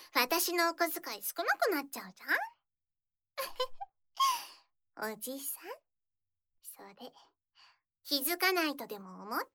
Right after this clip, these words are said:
てんの？今の話、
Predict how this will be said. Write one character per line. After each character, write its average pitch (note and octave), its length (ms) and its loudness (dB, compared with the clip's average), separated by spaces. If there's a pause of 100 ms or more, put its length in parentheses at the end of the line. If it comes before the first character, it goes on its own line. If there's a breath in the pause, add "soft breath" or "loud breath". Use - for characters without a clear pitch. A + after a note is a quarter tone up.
(140)
て D#4 40 -4
ん A3 80 -6
の？ F3+ 60 -14 (1700)
今 B3+ 340 0
の G#3 100 -10
話、 G#3+ 760 -12